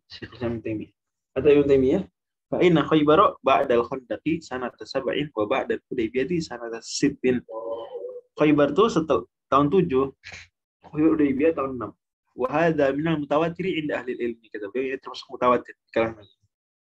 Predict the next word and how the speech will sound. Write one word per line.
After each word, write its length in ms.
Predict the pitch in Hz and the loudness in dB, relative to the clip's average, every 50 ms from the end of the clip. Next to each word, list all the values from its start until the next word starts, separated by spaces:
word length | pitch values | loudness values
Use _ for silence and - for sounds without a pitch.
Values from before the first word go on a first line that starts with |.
| _ _ _ _ _ _ _ _ _ - - - - _ _ _ _ _ _ _ _ _ _ _ _ _ _ _ _ _ _ _ _ _ _ _ _ _ _ _ _ _ _ _ _ _ _ - | _ _ _ _ _ _ _ _ _ -20 -20 -20 -20 _ _ _ _ _ _ _ _ _ _ _ _ _ _ _ _ _ _ _ _ _ _ _ _ _ _ _ _ _ _ _ _ _ _ -4
Eh, 440 | 113 120 120 120 117 117 110 113 113 | -2 -2 0 0 2 4 4 4 4